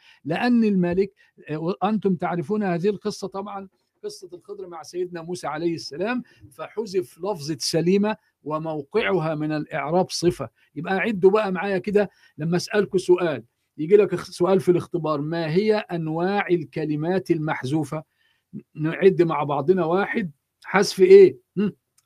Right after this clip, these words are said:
حذف المبتدأ. اتنين، حذف الخبر. تلاتة، حذف المفعول. أربعة، حذف الموصوف. خمسة، حذف الصفة.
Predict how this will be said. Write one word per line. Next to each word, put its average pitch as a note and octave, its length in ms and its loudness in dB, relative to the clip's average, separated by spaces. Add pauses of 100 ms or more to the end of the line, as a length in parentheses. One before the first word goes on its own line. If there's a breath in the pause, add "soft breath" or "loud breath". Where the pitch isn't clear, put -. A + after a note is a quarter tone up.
حذف F#3 440 -2
المبتدأ. F3 760 4
اتنين، F#3 560 -2
حذف F3+ 340 -8
الخبر. F3+ 500 -2 (100)
تلاتة، F#3 440 -2
حذف F3+ 300 -10
المفعول. F#3 720 2
أربعة، D3+ 480 -4 (300 soft breath)
حذف - 280 -4
الموصوف. F#3 640 2
خمسة، G3+ 440 -4
حذف - 280 -4
الصفة. G3 460 0